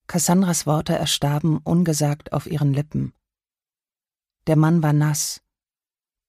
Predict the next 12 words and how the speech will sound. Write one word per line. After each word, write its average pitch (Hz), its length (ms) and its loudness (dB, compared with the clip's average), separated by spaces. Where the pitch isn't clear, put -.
nicht - 340 0
klitschnass, - 840 -4
obwohl 165 280 2
er 160 80 2
das 147 220 0
zweifellos 147 680 0
einige 151 360 0
Stunden 143 380 0
zuvor 143 360 -2
gewesen 143 360 0
sein 135 280 -2
dürfte. 143 440 -8